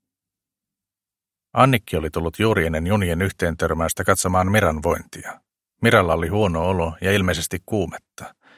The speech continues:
Annikki ehti hyräillä vain pienen tovin Miralle ja silittää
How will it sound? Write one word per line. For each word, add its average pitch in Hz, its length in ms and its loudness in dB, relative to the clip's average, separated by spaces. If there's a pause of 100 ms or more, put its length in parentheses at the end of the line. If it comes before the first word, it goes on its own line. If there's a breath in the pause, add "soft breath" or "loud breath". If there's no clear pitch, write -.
(300 soft breath)
Annikki 110 380 2
ehti 87 260 -4
hyräillä 87 400 0
vain 92 200 0
pienen 90 380 0
tovin 92 320 -2
Miralle 82 600 -4
ja 87 80 -4
silittää 98 420 -2